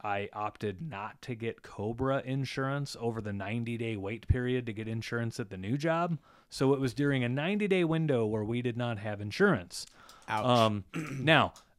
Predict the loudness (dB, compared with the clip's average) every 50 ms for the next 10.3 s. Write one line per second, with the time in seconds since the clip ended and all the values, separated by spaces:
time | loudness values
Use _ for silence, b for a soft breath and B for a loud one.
0 | _ _ _ -2 0 2 2 2 0 -2 -4 -8 _ -6 -2 -2 -2 -2 0 0
1 | 0 0 0 -2 -4 -4 0 4 4 6 6 6 4 2 0 -4 _ _ _ _
2 | _ _ _ _ _ _ _ _ _ _ -2 -2 2 2 4 2 4 4 2 2
3 | 2 0 0 0 0 2 2 2 2 2 0 0 -4 -6 -6 -4 -4 -2 -2 -2
4 | 0 0 0 0 -2 -2 -4 -2 -2 -2 -4 -4 -4 -6 -4 -4 -4 -4 -2 -2
5 | -2 -2 -2 -2 -2 -2 -2 -2 -4 -6 -4 -4 -4 -4 -2 -2 -2 -2 -2 -2
6 | -4 -4 -4 -4 -6 -8 -8 -10 -10 -8 -4 -4 -2 -2 -2 -2 -4 -4 -4 -2
7 | -2 -2 -2 -2 -2 -4 -4 -4 -4 -2 -2 -2 -4 -4 -6 -6 -8 -8 -10 -10
8 | -10 -8 -6 -4 -2 -2 -2 -2 4 4 4 4 4 2 -2 -2 -2 -2 -4 -6
9 | -6 -4 0 0 2 2 0 0 0 2 4 4 4 4 4 4 4 4 4 4
10 | 2 0 -2 -8 -10 -12